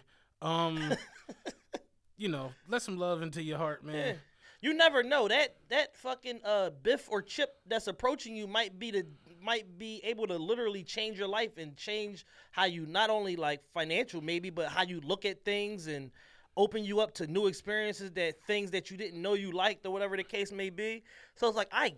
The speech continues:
Speaker 2: get it. Like, you wanna, you know, stick with what you like or whatever the case may be, but sometimes we never really fully understand ourselves or know what we like for real,
Speaker 1: Yeah,
Speaker 2: for real.
Speaker 1: real
Speaker 2: Like,
Speaker 1: talk.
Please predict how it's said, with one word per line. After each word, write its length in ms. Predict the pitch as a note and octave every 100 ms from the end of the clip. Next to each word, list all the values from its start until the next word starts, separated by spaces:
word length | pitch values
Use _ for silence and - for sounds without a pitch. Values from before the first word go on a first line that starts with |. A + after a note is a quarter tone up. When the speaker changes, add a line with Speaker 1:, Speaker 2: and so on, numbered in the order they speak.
| -
Speaker 2:
get 200 | F#3+ E3+
it. 140 | D3+
Like, 260 | D#3 D3+ C#3+
you 80 | F3+
wanna, 360 | F#3+ F3+ D#3 C#3+
you 140 | F3
know, 160 | F#3 C#3+
stick 300 | C3 - F#3+ D#3
with 200 | E3 D#3+ -
what 240 | D#3 E3 -
you 80 | D#3
like 360 | D#3 D#3+ D3+
or 40 | C#3+
whatever 300 | C#3+ D3 C#3
the 60 |
case 240 | C3+ E3+ D#3
may 100 | D#3
be, 200 | D3 A3+
but 280 | E3 D#3+ - - -
sometimes 460 | C4 D4+ C4+ A3+
we 100 | F#3+
never 320 | G3 A3 G#3+ F#3+
really 260 | G#3 A3
fully 320 | G3 A3 A3
understand 540 | G#3 G3+ F#3+ - A#3 C4
ourselves 400 | D4 - G3+ F3+
or 180 | G3 G3+
know 200 | G3 B3
what 280 | F#3 F3 B2+
we 140 | C#3+
like 260 | C#3 B2+ -
for 80 | C#3
real, 180 | C#3 D#3
Speaker 1:
Yeah, 120 | C#3
Speaker 2:
for 60 | D3+
real. 80 | A#3
Speaker 1:
real 80 |
Speaker 2:
Like, 140 | C4 C#4+
Speaker 1:
talk. 180 | C4